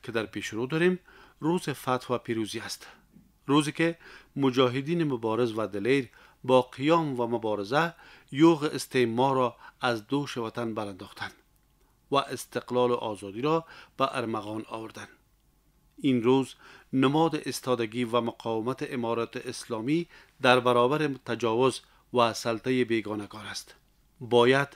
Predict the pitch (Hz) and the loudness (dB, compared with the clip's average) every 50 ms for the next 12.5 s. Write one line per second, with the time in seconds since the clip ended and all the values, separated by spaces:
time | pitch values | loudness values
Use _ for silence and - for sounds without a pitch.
0 | _ _ - - - - - - 135 143 175 180 175 143 135 135 127 123 123 123 | _ _ -20 -20 -20 -20 -16 -4 2 6 6 6 6 6 4 4 4 4 2 2
1 | 120 139 139 135 - - - 143 - 135 117 107 110 127 127 120 - - - - | 2 2 0 0 0 -6 -6 -4 -2 -2 0 2 4 4 4 4 2 -2 -12 -20
2 | _ - - - - _ - 123 123 123 - - - 151 160 156 - 160 151 139 | _ -20 -20 -20 -20 _ 0 4 4 4 4 2 0 0 0 0 -2 -2 0 2
3 | 131 120 113 - - 135 131 120 - - 135 123 127 123 117 123 127 135 135 131 | 2 2 0 -2 -8 -10 -10 -10 -8 -8 -8 -6 -2 0 2 4 4 4 2 2
4 | 123 110 - - - 147 147 135 123 123 127 131 123 113 - - - 123 120 113 | 0 -2 -6 -6 -4 -4 -4 -4 -6 -4 -2 -2 -2 -2 -4 -4 -2 -2 -2 0
5 | 117 127 131 123 - - 131 120 - - - 139 127 117 107 113 117 110 104 110 | 0 -2 -2 -2 -4 -6 -6 -6 -6 -8 -8 -4 -4 -4 -4 -4 -6 -6 -6 -6
6 | 131 139 139 135 - 127 117 117 117 113 113 - - 120 - 131 107 - - 120 | -4 -4 -4 -4 -4 -4 -4 -4 -2 -4 -4 -6 -8 -10 -10 -10 -10 -10 -8 -6
7 | 117 110 107 127 151 170 170 _ - - - - - _ - 151 170 175 147 135 | -6 -4 -2 0 0 0 -2 _ -12 -20 -20 -20 -20 _ 2 4 4 6 6 4
8 | 127 - - 127 123 120 - - 135 139 139 135 123 113 107 _ _ _ - - | 2 2 2 2 2 2 0 0 0 2 2 2 2 0 -2 _ _ _ -12 -8
9 | 131 123 - - 131 - - 120 107 98 85 - _ _ _ _ _ _ _ _ | -8 -8 -8 -10 -14 -14 -10 -10 -10 -10 -10 -14 _ _ _ _ _ _ _ _
10 | - - - 156 156 156 147 135 - - 143 127 120 127 123 135 135 131 123 - | -14 -2 4 6 8 8 8 6 4 2 0 0 0 0 4 4 4 4 4 2
11 | - 135 127 123 113 110 - 135 139 135 139 135 - 147 135 123 - - - 120 | 0 0 0 0 0 -2 -4 -4 -2 -2 -2 -2 -2 -2 -2 -2 -2 -6 -10 -12
12 | 117 - - - 117 110 - - - | -12 -12 -12 -12 -12 -12 -12 -14 -16